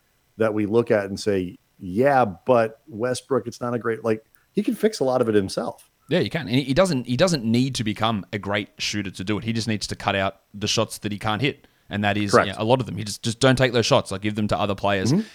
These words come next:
Speaker 2: and, you know, understand your pecking order on this team. And hopefully he does it, 'cause it'll be awesome for Lakers fans and awesome for Russ, uh, if he does that. But we just need to see that in action. Brian, that'll do it for us today. Thank you for coming on and
Speaker 1: Thank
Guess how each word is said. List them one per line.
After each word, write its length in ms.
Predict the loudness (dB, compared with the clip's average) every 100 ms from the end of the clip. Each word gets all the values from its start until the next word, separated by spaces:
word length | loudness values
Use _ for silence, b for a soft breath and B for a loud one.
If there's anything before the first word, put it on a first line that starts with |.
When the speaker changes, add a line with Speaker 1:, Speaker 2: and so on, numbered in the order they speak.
| B -2
Speaker 2:
and, 320 | 2 2 0
you 80 | 0
know, 120 | 0 0
understand 840 | 0 0 -2 -4 -4 -2 -4 -6 -10
your 420 | -6 -2 -2 -2
pecking 400 | -4 -8 -6 -4
order 300 | -4 -4 -4
on 100 | -4
this 160 | -6 -6
team. 160 | -6
And 80 | 0
hopefully 300 | 2 2 2
he 80 | 2
does 200 | 4 2
it, 100 | 0
'cause 100 | -4
it'll 140 | -4
be 80 | -2
awesome 280 | 0 0 -4
for 100 | -4
Lakers 340 | -2 -2 -4
fans 200 | -6 -6
and 80 | -4
awesome 340 | -4 -4 -6 -8 B B B
for 140 | 0 2
Russ, 320 | 2 0 0
uh, 320 | 0 0 -2 -6
if 160 | -8
he 60 | -6
does 260 | -4 -4 -6
that. 140 | -6
But 120 | -6
we 120 | -4 -4
just 180 | -4
need 140 | -4 -4
to 80 | -4
see 240 | -2 -2
that 200 | -2 -4
in 120 | -2 0
action. 280 | 0 0 0
Brian, 280 | 2 2 -2 b b
that'll 160 | 2 2
do 180 | 2 0
it 80 | -2 _ -6
for 160 | -6
us 140 | -4 -6
today. 180 | -4 -2
Thank 240 | -2 -4
you 140 | -6 -8
for 80 | -8
coming 340 | -4 -2 -2 -4
on 100 | -4
and 140 | -6 0
Speaker 1:
Thank 200 | 2